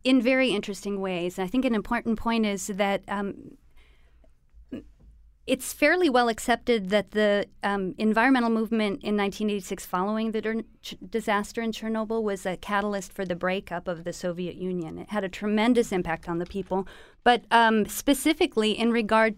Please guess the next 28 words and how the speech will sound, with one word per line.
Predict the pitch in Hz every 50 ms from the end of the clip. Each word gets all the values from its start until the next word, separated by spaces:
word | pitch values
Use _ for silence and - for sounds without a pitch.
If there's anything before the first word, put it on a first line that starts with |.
| - - -
to | 240 226 226 226 233 220 - - - _ _ _ _ -
the, | 208 190 196 208 226 226 220 226 214 208 - - - - -
their | 214 202 196 220 214 220 214 208 - - - - _ _ _ _ -
recognition | 226 247 254 277 233 277 277 277 - 269
of | 233 190
the | 190
failure | 185 - 226 220 233 247 247 247
of | 247 233 202
the | 214
government | 180 190 196 190 196 196 190 190 - -
to | - - 190
inform | 185 185 180 - - 214 226 220 226 226
its | 226 220 -
citizens, | - - 175 170 175 165 - 180 175 170 175 175 -
to | - -
be | 175 180 220 233 254
tra-, | 247 - 247 220 - -
to | - 214 196 190 - - - _ _ -
act | - 190 202 - - -
transparently, | - 240 226 220 - - - 202 190 185 180 180 - - 185 185 185 180 185 180 - - - - _ _ -
um, | - 180 180 180 175 180 180
to | - - 202 190 185 185 185 185 180
keep | - - 240 226 -
the | - 180 180 190 185 180 180 180 185 180 - - -
safety | - - 233 214 - 220 208
of | 180 175
the | 185 180
citizens, | - - 196 175 190 180 180 180 180 170 160 160 175 180 - -